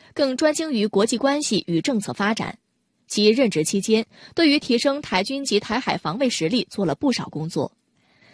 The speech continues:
去年十月五日，蔡英文还特别授勋给他，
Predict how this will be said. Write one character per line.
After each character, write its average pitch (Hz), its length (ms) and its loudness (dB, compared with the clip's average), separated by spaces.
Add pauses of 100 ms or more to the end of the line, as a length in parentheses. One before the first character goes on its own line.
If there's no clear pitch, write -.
去 370 180 2
年 254 220 4
十 240 160 4
月 285 120 6
五 131 160 -2
日， 190 240 -2 (240)
蔡 320 200 0
英 339 100 -4
文 254 160 2
还 233 220 0
特 277 160 -2
别 202 180 0
授 220 160 0
勋 285 180 -4
给 143 160 -4
他， 196 300 -4